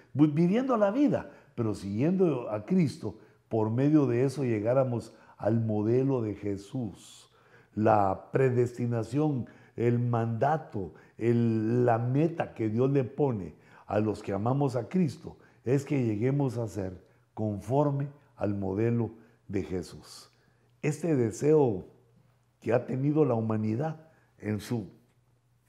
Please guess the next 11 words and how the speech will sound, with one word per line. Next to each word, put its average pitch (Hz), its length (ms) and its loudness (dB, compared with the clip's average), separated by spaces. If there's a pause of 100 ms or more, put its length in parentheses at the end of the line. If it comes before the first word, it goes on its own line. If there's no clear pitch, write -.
(240)
en 139 180 -2
su 123 200 -6
conciencia, 123 840 -4 (600)
y 147 180 2
no 180 260 2
solo 277 320 -2
en 185 100 0
su 127 140 -4
conciencia, 160 640 -2
sino 104 360 -6
que 95 320 -4